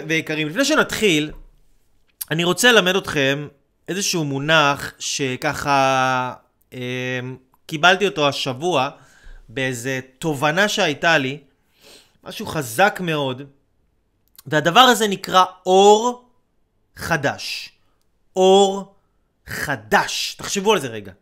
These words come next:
אתם רוצים להביא משהו לעולם. כל אחד יש לו מתנה, יש לו כישרון, יש לו איכות, יש לו יכולת יוצאת מגדר הרגיל, שרק הוא יכול להביא אותה לעולם. יש לכם מתנה, אתם רוצים להוציא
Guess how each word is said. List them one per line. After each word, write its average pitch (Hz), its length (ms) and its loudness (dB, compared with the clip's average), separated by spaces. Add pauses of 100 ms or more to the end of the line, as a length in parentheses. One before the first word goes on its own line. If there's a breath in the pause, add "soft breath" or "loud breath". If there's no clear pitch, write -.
(1300 soft breath)
אתם 277 200 6
רוצים 240 280 0
להביא 196 300 4
משהו 185 380 -2
לעולם. 143 460 2 (120)
כל 233 200 4
אחד 196 360 4
יש 190 160 -2
לו 208 100 -4
מתנה, 156 380 -2
יש 123 120 -8
לו 165 80 -10
כישרון, 160 500 -4
יש 135 160 -10
לו 170 100 -4
איכות, 156 360 -6
יש 143 140 -12
לו 165 100 -4
יכולת 185 760 -4 (760)
יוצאת 175 480 -2
מגדר 180 400 0
הרגיל, 156 500 0 (220 soft breath)
שרק 202 380 2
הוא 233 120 2
יכול 202 320 4
להביא 165 400 2
אותה 190 260 0
לעולם. 151 420 2
יש 143 140 -10
לכם 180 220 -6
מתנה, 185 360 2
אתם 143 180 -4
רוצים 185 340 -6
להוציא 196 640 -4